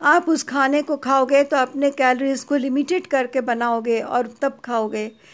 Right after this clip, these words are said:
आप उस खाने को बनाओगे, तो एक हेल्दी, हाइजीनिक वे में बनाओगे। आपको पता है कि आपको दस बार हाथ धोना, आप हाथ धोगे और उस ग्लव्स में पता नहीं कितनी बार हाथ धुलता है होटल में, रेस्टोरेंट्स में।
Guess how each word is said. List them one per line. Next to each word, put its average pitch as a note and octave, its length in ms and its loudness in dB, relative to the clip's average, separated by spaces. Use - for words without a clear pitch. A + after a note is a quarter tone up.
आप D#4 280 4
उस D4+ 160 -2
खाने C#4+ 400 2
को D#4+ 140 -2
बनाओगे, C4+ 600 4
तो C#4 140 -4
एक C4 320 4
हेल्दी, C4+ 640 0
हाइजीनिक C4+ 560 0
वे C4+ 240 6
में D4 220 0
बनाओगे। A3 600 -2
आपको D#4 400 2
पता B3+ 300 2
है B3 100 2
कि C4 120 0
आपको B3 320 2
दस C4 280 -2
बार A#3+ 200 -4
हाथ A#3 260 0
धोना, A#3+ 380 -4
आप A#3+ 300 -2
हाथ B3 280 -4
धोगे A#3+ 520 0
और C#4+ 160 4
उस C4+ 220 0
ग्लव्स C4 460 0
में D4+ 140 0
पता D4 260 -2
नहीं D4 120 -2
कितनी C#4+ 280 -6
बार D4 180 0
हाथ D4 200 -2
धुलता C4+ 400 -4
है D#4+ 180 -2
होटल D4+ 420 -4
में, C#4 180 -4
रेस्टोरेंट्स C#4+ 600 -6
में। B3+ 200 -12